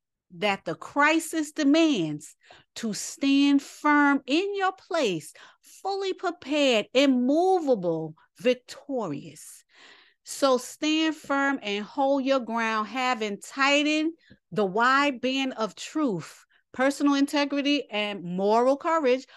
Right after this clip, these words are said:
around your waist, and having put on the breastplate of righteousness, an upright heart, having strapped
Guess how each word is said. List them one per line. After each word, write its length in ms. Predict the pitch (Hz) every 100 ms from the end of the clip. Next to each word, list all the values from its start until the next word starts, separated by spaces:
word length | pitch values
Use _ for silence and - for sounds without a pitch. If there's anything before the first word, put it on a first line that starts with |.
| -
around 500 | 170 185 202 247 269
your 240 | 254 262 262
waist, 560 | 180 233 233 190 - _
and 480 | - 196 196 190 185 - _ _
having 560 | 254 262 285 285 285
put 260 | 285 - -
on 280 | - 254 247
the 120 | 214
breastplate 840 | 160 180 240 262 - - 262 262 262
of 160 | 202 202
righteousness, 1080 | 165 165 202 254 262 - 160 151 139 135 - - - -
an 180 | 165 -
upright 540 | 220 233 - 226 214
heart, 420 | 202 233 190 147 131 - _ _
having 420 | 233 247 233 226
strapped 880 | 208 - - - 262 277 311 -